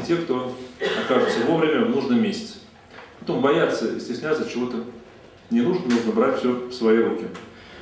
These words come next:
Постепенно. А, есть определённые страхи у общества в отношении националистов. Это вообще, э, свойственно не только политическому миру, но и вообще сознанию россиян.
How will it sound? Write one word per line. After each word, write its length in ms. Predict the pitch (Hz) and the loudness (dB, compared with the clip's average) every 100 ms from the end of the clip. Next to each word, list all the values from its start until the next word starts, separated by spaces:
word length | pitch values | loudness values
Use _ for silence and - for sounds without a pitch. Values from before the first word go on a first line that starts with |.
| - | -10
Постепенно. 640 | - 147 - 170 151 104 90 - - - - 117 | -2 -2 0 0 2 2 0 -6 -12 -20 -18 -6
А, 300 | 107 104 107 | -2 0 0
есть 380 | 147 - - - | 0 -2 -6 -8
определённые 640 | 117 117 117 127 117 110 104 - - - - - - | -4 0 2 4 4 4 2 -6 -14 -20 -20 -20 -18
страхи 680 | - - - 214 208 175 175 - - | -14 -2 0 2 0 -2 -2 -8 -8
у 160 | 160 165 | 0 2
общества 400 | 165 - - 143 | 2 -2 -2 -2
в 40 | |
отношении 420 | 139 147 - 131 | -2 -4 -2 -2
националистов. 680 | 127 - 139 135 - - - | -4 -4 -2 0 -2 -4 -6
Это 160 | - | 0
вообще, 360 | 107 - - 175 - - - - - - | 0 2 0 -2 -4 -14 -18 -20 -20 -10
э, 100 | 110 | -8
свойственно 760 | - 131 139 - 117 117 110 | -4 2 2 2 0 4 4
не 120 | 107 117 | 4 0
только 200 | 156 156 | 0 -2
политическому 720 | - 113 113 113 - 110 110 | 2 2 2 -4 -6 -4 -2
миру, 220 | 110 101 | 0 0
но 180 | 107 135 | -2 2
и 40 | |
вообще 320 | 113 110 - - | 4 4 2 0
сознанию 560 | - 113 131 120 107 | 0 2 2 4 4
россиян. 520 | 107 - 117 120 180 | 2 2 2 4 2